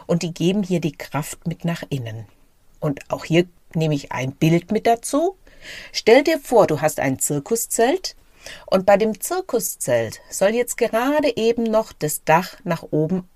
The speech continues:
hochgezogen werden. Da ist ein Seil befestigt und du stellst dir vor, das Dach wird nach oben gezogen. Und nun würde ich sagen,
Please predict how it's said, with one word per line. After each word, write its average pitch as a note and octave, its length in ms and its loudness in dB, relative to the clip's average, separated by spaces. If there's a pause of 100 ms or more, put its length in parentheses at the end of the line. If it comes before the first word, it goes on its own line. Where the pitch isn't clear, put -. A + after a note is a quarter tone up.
(120)
hochgezogen C3+ 720 0
werden. - 280 -14 (560)
Da E3+ 80 -18
ist - 100 -12
ein D3 180 -6
Seil D3+ 420 4
befestigt - 840 -4 (1200)
und G3 320 2 (120)
du E3+ 140 -4
stellst - 380 0
dir C#4+ 180 -4
vor, A3+ 320 6 (320)
das - 280 -4
Dach A3 320 -2 (120)
wird F3+ 260 2 (100)
nach - 240 -2 (140)
oben F3 420 6 (140)
gezogen. E3+ 1040 2 (1400)
Und D#3+ 100 -2
nun D#3+ 200 0
würde E3+ 160 6
ich D#3+ 120 -2
sagen, E3+ 460 4